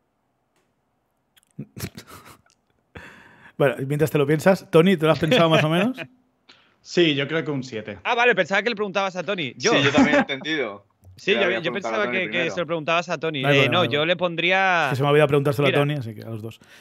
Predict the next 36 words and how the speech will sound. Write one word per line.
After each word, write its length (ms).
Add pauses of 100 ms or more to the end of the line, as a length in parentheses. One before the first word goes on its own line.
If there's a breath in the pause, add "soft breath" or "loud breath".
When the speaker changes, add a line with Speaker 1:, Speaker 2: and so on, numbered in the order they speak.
(440 loud breath)
Speaker 1:
Un 100
Speaker 3:
Ayer 80
Speaker 1:
siete 180
de 100
Speaker 3:
cuando 140
Speaker 1:
Tony 140
Speaker 3:
salí 200
de 180 (500)
Speaker 1:
y, 240
eh, 60 (100)
Harold, 200
¿qué 60
dices? 380 (540)
Speaker 3:
Cuando 260
yo, 280
cuando 260
salí 240
ayer 280
del 160
cine 280
te 100
hubiese 220
dicho 240
un 60
cinco 220
y 60
medio. 400 (500)
Y 220
hoy 240
te 160
digo 220
ya, 480
oh, 260
casi 240
un 60
siete. 340